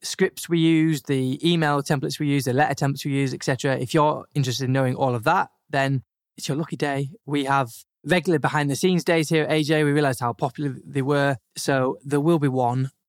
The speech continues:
within the next eight weeks, when, no matter what, when you listen to this.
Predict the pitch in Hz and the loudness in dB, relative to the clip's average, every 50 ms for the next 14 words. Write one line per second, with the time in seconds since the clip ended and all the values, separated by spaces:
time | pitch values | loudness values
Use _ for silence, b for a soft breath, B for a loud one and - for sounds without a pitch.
0 | _ - 135 127 117 - 123 120 117 123 131 131 - - - 143 139 135 147 139 | _ -10 -8 -8 -6 -4 -4 -4 -4 -4 -6 -8 -10 -8 -4 -4 -4 -2 0 -2
1 | 156 185 - - - - - - 143 147 143 131 - - 151 147 147 - 143 139 | -2 -2 -2 -6 -10 -10 -8 -6 -6 -6 -6 -6 -2 0 0 2 2 2 2 2
2 | 151 156 151 - 151 147 151 151 147 139 - 156 135 - 139 185 196 185 - - | 2 2 0 0 0 0 0 0 0 0 -2 -2 -4 -2 -2 -2 -2 -2 -6 -10
3 | - | -12